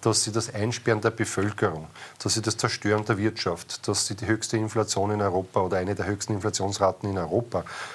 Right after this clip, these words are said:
äh, und, und viele, viele andere Missstände, Zuwanderung und so weiter und so fort, die es in dem Land gibt,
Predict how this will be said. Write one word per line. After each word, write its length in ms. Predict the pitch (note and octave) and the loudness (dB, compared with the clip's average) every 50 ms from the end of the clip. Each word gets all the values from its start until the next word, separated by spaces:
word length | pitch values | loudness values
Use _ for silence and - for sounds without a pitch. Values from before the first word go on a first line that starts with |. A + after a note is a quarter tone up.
| - - | -16 -4
äh, 60 | - G#2 | 0 2
und, 520 | G2+ G2+ G2+ G#2 A2 - A#2+ G#2+ G#2 - | 4 6 6 4 4 2 -2 -4 -2 -4
und 80 | A2 G2 | -4 -4
viele, 260 | - - A#2+ A#2 A#2 | -2 -2 0 0 0
viele 240 | - - A2 G#2+ - | 0 -2 -2 -2 0
andere 300 | F#2 A2 B2+ B2+ A2 G2+ | 0 0 2 2 0 0
Missstände, 600 | G2+ G#2 G2 - - - G2 F#2 G2 F#2+ F2+ - | 0 -2 -2 -4 -4 -2 -2 0 0 -2 -2 -4
Zuwanderung 600 | - - C3 C#3 C3 G2+ F#2 F#2 G2 F#2 G2 A2+ | -4 -4 0 2 2 2 2 0 -2 -2 -2 -2
und 120 | A2 G#2+ | -2 0
so 80 | - G#2+ | 2 0
weiter 200 | G2 F2+ - G#2+ | 0 0 -2 -4
und 80 | F#2 | -4
so 60 | - | -2
fort, 140 | G2+ G2+ - | -2 -2 -2
die 60 | - | 0
es 40 | G2+ | -2
in 60 | G2+ | 0
dem 140 | G#2 G2+ F#2+ | 0 0 0
Land 240 | F2+ F2 F#2 F#2 - | 0 0 0 -2 -2
gibt, 220 | - A#2+ A#2+ A#2 | -2 -2 -2 -2